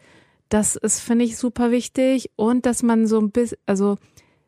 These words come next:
wirklich drauf hört, was will ich selber wirklich, dass man sich nicht nur treiben lässt von was andere Leute meinen, was irgendwie gut für einen ist, sondern sich selber treu bleiben.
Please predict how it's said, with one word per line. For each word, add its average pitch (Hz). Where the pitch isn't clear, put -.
wirklich 233
drauf 208
hört, 220
was 220
will 214
ich -
selber 233
wirklich, 269
dass 208
man 214
sich 208
nicht 220
nur 214
treiben 220
lässt 214
von 196
was 196
andere 208
Leute 208
meinen, 202
was 190
irgendwie 185
gut 247
für -
einen 196
ist, 202
sondern 208
sich 202
selber 240
treu 208
bleiben. 233